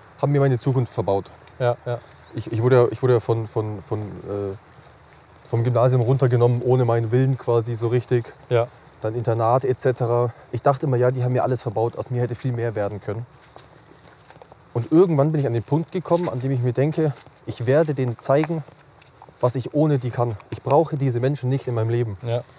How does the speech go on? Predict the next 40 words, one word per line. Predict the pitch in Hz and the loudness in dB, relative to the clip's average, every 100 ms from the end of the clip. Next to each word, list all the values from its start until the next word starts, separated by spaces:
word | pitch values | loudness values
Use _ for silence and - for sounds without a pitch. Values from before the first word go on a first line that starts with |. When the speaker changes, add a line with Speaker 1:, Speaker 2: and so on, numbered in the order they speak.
| - - - | -20 -20 -8
Speaker 1:
Und | - | -2
jetzt | 123 120 | 0 0
mache | 151 185 | 0 0
ich | 156 | 0
meinen | 135 123 | 0 4
Meister. | 147 180 - 190 165 - - - - - - - - - - | 4 4 2 0 -2 -12 -20 -20 -20 -20 -20 -20 -20 -20 -6
Wir | 123 117 | -2 2
werden | 147 160 | 2 2
uns | 147 | -4
vielleicht | - 127 123 - | -2 0 0 2
selbstständig | 156 165 - 165 156 | 2 2 -2 -2 -2
machen. | 160 156 160 - - - - - - - | -4 -4 -8 -10 -20 -20 -20 -20 -20 -4
Ihr | 123 | 0
wisst, | 123 156 - | 2 2 0
man | 127 | -2
kann | 120 123 | 0 0
als | 117 | 0
Selbstständiger | 131 143 - 123 117 | 0 -2 -2 -2 -2
viel | - | -2
Geld | 131 135 143 | 0 0 0
verdienen. | 143 135 147 139 | -2 0 0 -2
Ich | - | -4
rede | 127 131 | -4 -2
jetzt | 123 | -2
da | |
um | 117 | -4
keine | 113 123 | -4 -4
genauen | 120 120 117 | -2 -2 -2
Summen. | 107 165 156 - - - - - | 0 -2 -2 -10 -20 -20 -14 -4
Aber | 113 | 0
man | 117 117 | 0 2
könnte | 143 165 147 | 0 2 2
sich | 135 151 | 2 2
da | - 139 147 131 - - | 4 6 6 2 -8 -4
ein | 120 | -2
schönes | 151 151 131 | 0 0 0
Auto | 156 160 | 0 -2
leisten. | 156 160 - 160 151 - - - - - | -2 -2 -2 -8 -10 -12 -20 -20 -20 -2
Speaker 2:
Jeden | 143 131 | 0 2
Monat. | 120 113 110 | 0 -2 -4